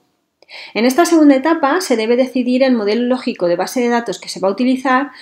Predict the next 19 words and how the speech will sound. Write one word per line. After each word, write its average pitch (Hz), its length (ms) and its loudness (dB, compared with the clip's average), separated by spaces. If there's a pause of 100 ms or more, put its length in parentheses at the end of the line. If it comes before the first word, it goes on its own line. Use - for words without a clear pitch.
(180)
para 254 220 6
llevar 262 240 6
a 262 80 0
cabo 247 160 2
la 262 80 4
implementación, 180 920 -2 (240)
ya 214 140 0
que 233 80 0
vamos 233 240 0
a 240 80 -2
transformar 233 500 -2
el 180 120 0
esquema 208 340 -6
conceptual 220 720 -2
obtenido 214 440 -2
en 226 40 0
la 226 60 2
etapa 233 240 0
anterior 254 500 2